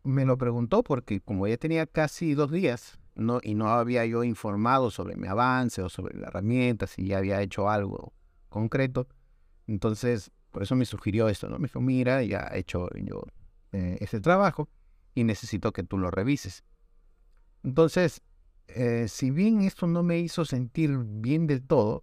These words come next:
¿no? Porque, o sea, quería tener esa libertad, ¿no? de buscar esta información. Pero me hizo sentir mucho más frustrado, puesto que la herramienta en cuestión no era ni de lejos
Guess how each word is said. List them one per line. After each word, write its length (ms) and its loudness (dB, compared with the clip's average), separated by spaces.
¿no? 200 -8
Porque, 680 -4
o 80 -6
sea, 140 -6
quería 240 -2
tener 280 2
esa 180 0
libertad, 480 0
¿no? 160 -10
de 100 -6
buscar 480 -2
esta 180 -6
información. 640 -4
Pero 140 2
me 100 2
hizo 120 0
sentir 280 -2
mucho 240 -2
más 160 0
frustrado, 560 2
puesto 320 -8
que 120 -2
la 200 2
herramienta 420 0
en 80 2
cuestión 440 -4
no 100 0
era 120 2
ni 200 2
de 120 0
lejos 640 0